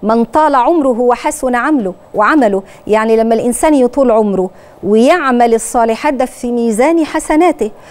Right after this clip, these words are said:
فالنبي تقاصر أعمار أمته، لأنه هو دايمًا كان يقول: "أعمار أمتي ما بين الستين والسبعين"،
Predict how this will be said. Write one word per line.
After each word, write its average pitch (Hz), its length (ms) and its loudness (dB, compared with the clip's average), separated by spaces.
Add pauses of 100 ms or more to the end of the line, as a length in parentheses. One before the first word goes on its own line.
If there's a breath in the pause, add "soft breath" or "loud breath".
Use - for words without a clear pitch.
(140 loud breath)
فالنبي 285 480 2
تقاصر 269 640 -2 (100)
أعمار 247 520 0
أمته، 220 500 0 (240 loud breath)
لأنه 240 280 2
هو 269 140 4
دايمًا 262 340 0
كان 233 240 -4
يقول: 277 260 0
"أعمار 233 360 0
أمتي 247 420 -2
ما 220 160 0
بين 240 320 0
الستين 226 760 -2
والسبعين"، 214 840 2